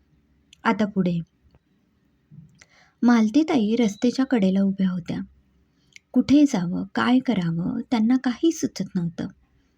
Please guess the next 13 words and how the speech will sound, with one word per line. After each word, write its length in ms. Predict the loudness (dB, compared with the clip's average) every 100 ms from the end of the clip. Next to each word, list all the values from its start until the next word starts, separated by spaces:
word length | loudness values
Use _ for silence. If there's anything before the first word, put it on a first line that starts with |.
| _ _ _ _ _ _ _ 0
गावाकडे 480 | 2 2 0 0 -4
त्यांचा 300 | -2 -2 0
मोठा 280 | 0 0 -2
भाऊ 300 | 0 2 4
होता, 360 | 2 2 -4 -6 _ -20 -20 -2
पण 100 | -2 -2
आपल्या 420 | -4 -4 -4 -4
स्वतःच्याच 680 | 0 -2 0 -2 0 -2 4
मुलांना 440 | 6 6 6 2 -2
आपला 260 | -2 0
एवढा 240 | 0 2 0
त्रास 400 | -2 -4 -4 -4
होतोय, 340 | -2 -2 -2